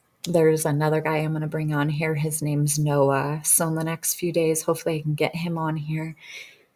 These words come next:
His was incredible. I, I can't wait to share his story with you guys. You're gonna be blown away. It's magnificent. And, um,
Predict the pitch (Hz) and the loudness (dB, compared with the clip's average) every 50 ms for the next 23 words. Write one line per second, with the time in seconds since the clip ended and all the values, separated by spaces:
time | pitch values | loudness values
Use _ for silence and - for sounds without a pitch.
0 | _ _ _ - 180 185 185 185 - 185 190 180 170 175 175 170 - - - 170 | _ _ _ -2 0 2 2 2 2 0 0 0 0 -2 -4 -4 -2 0 2 4
1 | 170 165 170 170 165 165 165 160 160 - _ _ - 156 156 156 151 - 160 160 | 4 4 2 2 2 0 0 -2 -6 -12 _ _ 0 2 2 2 2 0 -2 -2
2 | 156 - 180 170 - - 151 151 156 156 - 156 156 - 165 160 160 147 147 - | -2 -2 -2 -2 0 0 0 0 0 0 -2 -4 -2 0 0 0 0 0 -2 -6
3 | - - - - - - - - - - - - - - 185 170 160 156 156 - | -10 -14 -14 -14 -14 -14 -14 -16 -18 -20 -20 -18 0 4 6 6 8 8 8 6
4 | - - - 156 139 139 147 156 156 160 160 156 156 160 165 156 165 151 151 156 | 6 6 2 0 0 2 0 0 0 -2 -2 -4 -4 -6 -4 -2 0 2 2 2
5 | 156 156 160 160 170 170 160 156 147 147 143 143 151 151 147 151 151 147 147 156 | 2 0 0 -2 -2 -2 -2 0 0 0 0 0 0 0 0 0 0 0 2 2
6 | 151 151 151 156 160 160 156 151 151 151 151 156 156 - - 151 - - 147 151 | 4 4 6 4 4 2 2 2 4 4 4 4 2 0 -2 -4 -4 -2 0 2
7 | 147 143 147 143 - 147 151 156 160 160 160 160 156 156 175 170 165 160 - _ | 2 2 2 2 0 -2 -2 -2 -2 -2 -2 -2 -2 -2 -4 -4 -6 -8 -10 _
8 | _ _ - - - - - - - - - - _ _ _ - - - - _ | _ _ -16 -14 -14 -14 -14 -18 -20 -20 -20 -20 _ _ _ -18 -18 -18 -8 _
9 | - 151 170 160 151 151 147 147 143 - 151 139 135 - - - 160 160 - - | 2 2 4 4 4 2 2 0 0 2 2 2 2 2 0 0 -2 -4 -6 -8